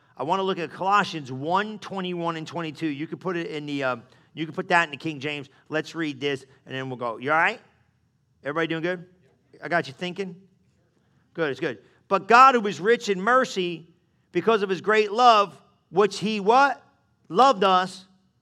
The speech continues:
Look what he says. "Even when you were dead in trespasses,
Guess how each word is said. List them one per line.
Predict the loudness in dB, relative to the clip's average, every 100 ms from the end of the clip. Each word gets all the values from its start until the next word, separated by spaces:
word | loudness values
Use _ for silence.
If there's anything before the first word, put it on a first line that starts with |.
| _ _
Look | -12
what | -8
he | -6
says. | 0 2 0 -4 _ _ _ _ _ _ _ _ _ _
"Even | -2 0 0 0
when | 0 0
you | 0
were | 0
dead | 0 6 8 8
in | 2
trespasses, | 4 6 6 6 8 8 6 0 -4 -6 -12